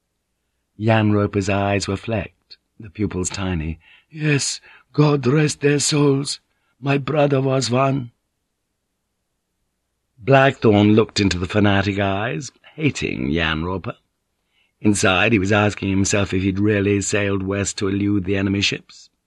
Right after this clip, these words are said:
Or was it because he was the first English pilot through the strait?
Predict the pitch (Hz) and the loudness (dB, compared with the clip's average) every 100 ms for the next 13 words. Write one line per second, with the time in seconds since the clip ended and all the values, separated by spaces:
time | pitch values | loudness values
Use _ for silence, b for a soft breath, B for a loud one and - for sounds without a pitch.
0 | _ _ _ _ - 92 104 98 - 101 | _ _ _ _ -2 2 4 2 -2 -2
1 | 104 104 104 104 107 107 113 110 117 113 | 0 0 0 -2 -2 0 0 2 0 0
2 | 117 - 123 123 123 127 123 127 - - | 0 0 2 2 0 -4 -4 -4 -6 -4
3 | 120 - - | -4 -6 -18